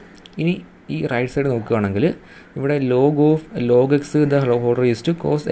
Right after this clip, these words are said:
x ആണ്. അതായത് ഇത്രയും function നമ്മൾ x എന്ന് എടുത്തു കഴിഞ്ഞാൽ log x the whole raised to n ഫോമാണ്, ഇല്ലയോ? log x raised to n ഫോമിലാണ് ഈ റൈറ്റ് സൈഡിലുള്ള function കിടക്കുക. അപ്പോൾ നമ്മൾ പഠിച്ചിരുന്നു log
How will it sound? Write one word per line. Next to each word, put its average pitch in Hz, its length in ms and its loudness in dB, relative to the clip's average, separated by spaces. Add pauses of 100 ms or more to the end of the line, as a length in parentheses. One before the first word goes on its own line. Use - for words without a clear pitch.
x - 200 -10
ആണ്. 104 140 -2 (480)
അതായത് 110 380 0 (380)
ഇത്രയും 165 380 -2
function 151 320 -4 (100)
നമ്മൾ 139 180 0 (200)
x - 160 -10 (120)
എന്ന് 143 140 -2 (120)
എടുത്തു 113 240 -4
കഴിഞ്ഞാൽ 98 300 0 (600)
log 135 320 2 (320)
x - 40 -16 (560)
the 117 120 -6
whole 123 280 -2
raised 135 280 0
to 170 60 -2 (280)
n 165 40 2 (120)
ഫോമാണ്, 104 400 0 (480)
ഇല്ലയോ? 101 220 0 (440)
log 117 220 2 (100)
x - 200 -8
raised 135 280 2
to 170 60 2 (220)
n - 20 -2 (160)
ഫോമിലാണ് 131 520 0 (380)
ഈ 135 40 -2 (180)
റൈറ്റ് 117 300 0
സൈഡിലുള്ള 135 420 2 (160)
function 113 320 -4
കിടക്കുക. 92 280 0 (580)
അപ്പോൾ 131 160 -12
നമ്മൾ 131 240 -4
പഠിച്ചിരുന്നു 117 480 -4 (320)
log 131 260 2